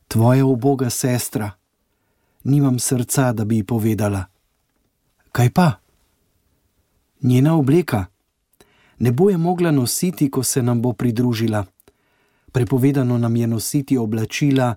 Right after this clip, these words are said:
iz mešanice volne in lanu. In tudi vse drugo iz mešanega blaga bo morala pustiti tukaj.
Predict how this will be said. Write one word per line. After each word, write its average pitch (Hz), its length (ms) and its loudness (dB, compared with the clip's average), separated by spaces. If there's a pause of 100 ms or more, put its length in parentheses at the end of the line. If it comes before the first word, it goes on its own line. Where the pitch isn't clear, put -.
(260)
iz 131 240 0
mešanice 127 800 0
volne 113 520 0
in 113 160 0
lanu. 110 340 0 (880)
In 151 160 2
tudi 156 220 0
vse 151 300 0
drugo 156 380 2
iz 120 200 -2
mešanega 131 640 0
blaga 123 400 0
bo 120 160 -2
morala 120 400 0
pustiti 123 520 -4
tukaj. 113 440 -2